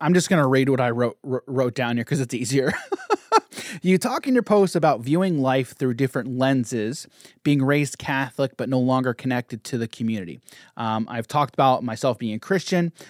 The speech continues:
and so, so this particularly piqued my interest a bit. But one thing you say here is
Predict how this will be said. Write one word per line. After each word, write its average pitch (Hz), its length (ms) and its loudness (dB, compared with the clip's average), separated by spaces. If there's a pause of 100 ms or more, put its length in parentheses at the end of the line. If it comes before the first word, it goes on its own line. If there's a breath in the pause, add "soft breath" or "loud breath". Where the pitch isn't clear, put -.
(120 loud breath)
and 127 180 -4
so, 131 480 4
so 120 160 -4
this 127 420 2
particularly 147 540 -4
piqued - 380 -4
my 156 180 -4
interest 135 480 -4
a 98 40 -10
bit. 98 240 -8 (340 loud breath)
But 135 140 -2
one 226 280 2
thing 247 180 2
you 208 100 2
say 117 320 -2
here 104 360 -8
is 120 280 0